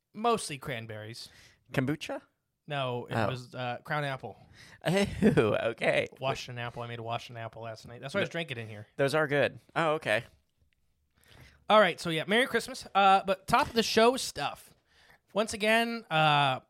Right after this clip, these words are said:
Speaker 1: we are having a live show here in Ohio, April twenty-second,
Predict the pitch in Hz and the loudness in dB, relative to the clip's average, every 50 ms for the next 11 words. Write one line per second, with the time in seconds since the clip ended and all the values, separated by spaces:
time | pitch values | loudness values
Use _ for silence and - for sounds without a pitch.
0 | _ _ _ - 165 185 226 262 247 - 156 160 160 147 147 147 143 156 165 127 | _ _ _ -2 0 0 0 0 -2 -2 0 2 2 4 4 4 2 0 0 0
1 | 151 143 135 131 135 139 139 - - 143 135 127 131 143 143 156 180 208 233 226 | 0 0 0 0 0 -4 -8 -8 -8 -6 -6 -4 -2 0 4 4 6 6 4 2
2 | 185 - - - 127 117 113 117 123 123 - 135 127 117 120 131 - _ _ _ | -2 -6 -6 -4 -2 -2 -2 -2 -4 -6 -6 -4 -2 -2 -2 -4 -6 _ _ _
3 | _ _ _ _ 151 156 185 220 208 156 165 143 131 123 123 131 135 - _ _ | _ _ _ _ 0 2 4 4 4 2 2 0 2 2 0 -2 -4 -6 _ _
4 | _ _ _ _ - 170 202 196 - 220 220 - 208 220 220 - - 165 147 - | _ _ _ _ -2 0 0 2 2 0 0 0 -2 -4 -4 -2 -2 -2 -2 -2
5 | 160 | -4